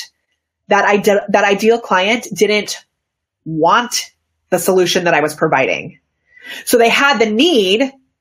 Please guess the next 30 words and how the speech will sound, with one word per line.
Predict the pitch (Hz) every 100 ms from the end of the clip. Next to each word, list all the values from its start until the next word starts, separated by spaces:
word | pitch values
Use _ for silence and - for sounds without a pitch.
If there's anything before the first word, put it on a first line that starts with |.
| _
which | 254 254
is, | 254
like, | 240 -
the | 226
actual | 214 233 262 294 233
problem | - - 196 202 240
underneath | 240 202 190 180 180 -
it | 226
all, | 220 233 311 349 - - - _ _ _
but | 247 247
the | 226
symptom | 226 - 330 415 381 226 185 160 190 226 - _ _ _ _ _ -
didn't | 226 262 294 - 202
put | 294 294
them | 269
in | 233
a | -
place | - 262 262 -
where | 214
they | 196 185
wanted | 175 190 254 254 190
the | 180
solution | - 180 170 170
that | 160
I | 139
was | 143
providing. | - 170 160 - - - _ _ _ _ _ _ _ -
So | - 214 202
if | 202
you're, | 214 233